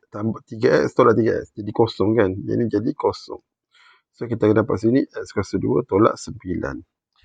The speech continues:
Yang mana bentuk dia ialah X kuasa dua tolak dengan tiga kuasa dua. Sebab apa? Sebab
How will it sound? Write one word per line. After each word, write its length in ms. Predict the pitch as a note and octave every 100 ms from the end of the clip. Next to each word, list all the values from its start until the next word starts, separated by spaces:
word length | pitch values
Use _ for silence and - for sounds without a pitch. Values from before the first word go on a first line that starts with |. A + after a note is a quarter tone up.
| _ _ _ -
Yang 140 | G#2
mana 220 | A2+ A#2+ D#3+ B2
bentuk 400 | A#2 B2 D3+ C3
dia 160 | D#3
ialah 160 | B2+ B2 -
X 240 | A2+ -
kuasa 240 | G2+ A2
dua 320 | G#2+ A2+ C3+ D3
tolak 400 | G#2 G#2 A2+ A2+
dengan 320 | G2+ A#2 D3 - _ _
tiga 320 | A2 G#2+ C3 C3+
kuasa 240 | A#2+ G#2 G#2
dua. 240 | G2+ F#2
Sebab 240 | G#2 -
apa? 120 | - C#3
Sebab 260 | - A2+